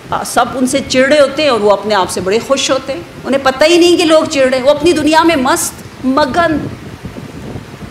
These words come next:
कभी कभी ख़ानदान में कुछ इख्तलाफ हो जाए, लेकिन अगर उनकी तारीफ़ हो रही हो तो उन्हें वो इख्तलाफ भी पसंद होता है, अच्छा लगता है कि सब बिज़ी हैं लेकिन हमारी तारीफ़ हो रही है। बच्चों में भी कि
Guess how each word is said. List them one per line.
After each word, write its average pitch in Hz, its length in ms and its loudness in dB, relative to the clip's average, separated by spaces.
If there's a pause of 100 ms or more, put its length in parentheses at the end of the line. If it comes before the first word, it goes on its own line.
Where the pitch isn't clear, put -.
कभी 277 180 2
कभी 302 300 2
ख़ानदान 240 680 0
में 294 360 2 (200)
कुछ 254 240 -4
इख्तलाफ 220 560 0
हो 247 100 2
जाए, 233 360 0
लेकिन 247 260 -2
अगर 262 280 2 (540)
उनकी 349 340 4
तारीफ़ 269 540 2
हो 220 120 4
रही 214 200 2
हो 302 60 0
तो 320 120 -2
उन्हें 262 180 -2
वो 254 100 2
इख्तलाफ 233 480 0
भी 214 160 -2
पसंद 262 420 -2
होता 180 200 -4
है, 160 60 -4
अच्छा - 280 -4
लगता 233 300 -4
है 240 60 -2
कि 233 120 -4
सब 233 240 -4
बिज़ी 208 360 -2
हैं 240 160 -2
लेकिन 240 280 -2
हमारी 190 460 -2
तारीफ़ 190 380 0
हो 160 120 -6
रही 165 120 -4
है। 165 80 -8
बच्चों 302 360 0
में 320 180 2
भी 226 180 -6 (840)
कि 285 380 4